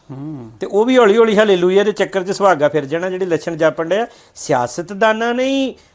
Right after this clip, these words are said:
Speaker 2: ਪੰਥਕ ਸੀਟ ਕਹਿਤੀ ਆ, ਮੈਨੂੰ ਤਾਂ ਨਹੀਂ ਲੱਗਦਾ। ਸਾਰਾ ਪੰਜਾਬ ਹੀ ਪੰਥਕ ਹੈ ਵੈਸੇ ਤਾਂ। ਇਹ
Speaker 1: ਹੂੰ।
Speaker 2: ਮਤਲਬ ਕੋਈ ਐਡੀ,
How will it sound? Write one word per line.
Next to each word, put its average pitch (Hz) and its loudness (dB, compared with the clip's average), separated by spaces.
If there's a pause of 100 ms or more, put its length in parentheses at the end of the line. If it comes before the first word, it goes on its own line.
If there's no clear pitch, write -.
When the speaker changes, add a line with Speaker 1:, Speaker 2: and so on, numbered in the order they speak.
(100)
Speaker 2:
ਪੰਥਕ 196 0
ਸੀਟ 190 -6
ਕਹਿਤੀ 185 0
ਆ, 247 2
ਮੈਨੂੰ 240 -2
ਤਾਂ 240 0
ਨਹੀਂ 202 -2
ਲੱਗਦਾ। 165 2
ਸਾਰਾ 214 2
ਪੰਜਾਬ 170 2
ਹੀ 269 -6
ਪੰਥਕ 226 -6
ਹੈ 220 -2
ਵੈਸੇ 214 -4
ਤਾਂ। 220 -2
ਇਹ 139 -4
Speaker 1:
ਹੂੰ। - -2
Speaker 2:
ਮਤਲਬ 180 -2
ਕੋਈ 190 0
ਐਡੀ, 185 -2